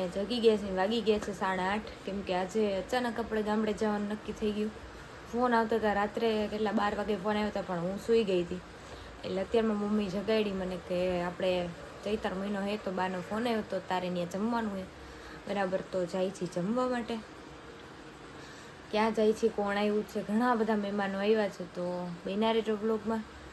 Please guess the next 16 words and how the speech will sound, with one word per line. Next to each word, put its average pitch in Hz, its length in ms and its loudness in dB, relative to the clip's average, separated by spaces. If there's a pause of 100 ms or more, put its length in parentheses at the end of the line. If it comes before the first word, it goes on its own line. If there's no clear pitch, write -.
(340)
જો 208 60 -2
આપણે 190 180 -2
ચા 214 300 4
મસ્ત 220 280 -2
મજાની 202 300 0
મૂકી 220 260 -2
દીધી 202 200 2
છે 185 140 -6
મમ્મી, 185 380 -4
અને 175 180 -2
ઈ 185 160 -4
કે 208 80 0
હું 185 160 0
કપડાં 220 300 2
ધોઈ 185 160 -2
નાખું, 170 340 -4